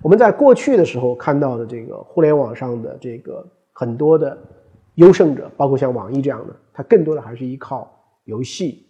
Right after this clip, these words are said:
包括最近的这个音乐等等等等，它更多的是我们联系，联想到的是在线的娱乐这样的一种服务。但未来也许中国市场因为足够大，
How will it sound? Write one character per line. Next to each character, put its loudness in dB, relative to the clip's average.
包 -12
括 -6
最 -6
近 -8
的 -12
这 -16
个 -16
音 0
乐 2
等 0
等 0
等 -12
等， -18
它 -10
更 2
多 4
的 -4
是 -6
我 -4
们 -6
联 -6
系， -8
联 0
想 0
到 -10
的 -12
是 -16
在 2
线 2
的 -16
娱 -6
乐 4
这 0
样 -2
的 -14
一 -12
种 -14
服 -20
务。 -20
但 -2
未 8
来 0
也 2
许 -12
中 4
国 4
市 -6
场 -12
因 -6
为 -2
足 -6
够 2
大， -10